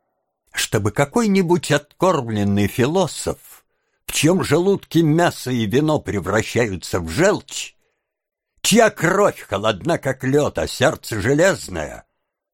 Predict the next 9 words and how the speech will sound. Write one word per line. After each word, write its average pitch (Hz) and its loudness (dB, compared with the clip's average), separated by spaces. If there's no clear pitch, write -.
хотел 226 0
бы 104 0
я, 87 2
чтобы 107 0
он 233 0
посмотрел, 160 -2
как - -2
Оливер 117 0
Твист - -2